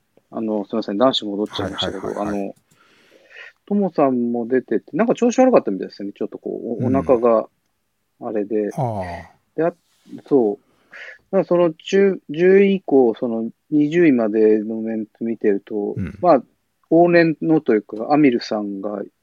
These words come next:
Speaker 1: いたりとか、
Speaker 2: うん。
Speaker 1: まあ、萩さんもいるし、
Speaker 2: うん。
Speaker 1: で、岩垂君もいるし、
Speaker 2: うん。
Speaker 1: で、小林さんもいるし、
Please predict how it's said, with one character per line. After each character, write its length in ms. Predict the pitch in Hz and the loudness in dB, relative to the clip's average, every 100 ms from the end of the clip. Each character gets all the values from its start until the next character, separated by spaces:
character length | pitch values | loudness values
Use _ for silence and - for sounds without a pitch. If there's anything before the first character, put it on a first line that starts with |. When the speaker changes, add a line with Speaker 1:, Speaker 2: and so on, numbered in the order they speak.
| 123 | -8
Speaker 1:
い 40 | |
た 160 | - 110 | 0 0
り 120 | 98 | -2
と 160 | - | -10
か、 480 | - - 104 98 95 - | -14 -12 -8 -8 -8 -6
Speaker 2:
う 40 | |
ん。 120 | 107 - _ _ - | -8 -8 _ _ -10
Speaker 1:
ま 80 | |
あ、 20 | 143 | 2
萩 280 | 170 135 | 2 2
さ 180 | 113 113 | 0 -2
ん 240 | 107 101 107 _ _ _ _ _ - | -2 -4 -10 _ _ _ _ _ -14
も 120 | 117 | -8
い 60 | 107 | -4
る 180 | 107 107 | -4 -6
し、 480 | - - 101 101 113 | -8 -8 -6 -6 -4
Speaker 2:
う 40 | |
ん。 180 | 104 95 107 _ _ _ _ _ _ | -6 -6 -14 _ _ _ _ _ _
Speaker 1:
で、 80 | 131 | -2
岩 140 | 123 | 0
垂 240 | 123 123 113 | 2 0 -2
君 360 | - 113 110 | -4 -6 -6
も 140 | 107 107 | -6 -4
い 40 | |
る 160 | 104 104 | -4 -6
し、 400 | - - 101 98 | -10 -14 -14 -10
Speaker 2:
う 40 | 104 | -10
ん。 400 | 76 69 69 - _ _ _ _ _ - | -10 -14 -16 -20 _ _ _ _ _ -18
Speaker 1:
で、 80 | 120 | -12
小 200 | - 117 | -6 -4
林 180 | 110 - | -4 -6
さ 100 | 113 | -6
ん 100 | 107 | -6
も 120 | 107 | -6
い 60 | |
る 100 | 107 | -8
し、 260 | 101 - 104 | -10 -14 -18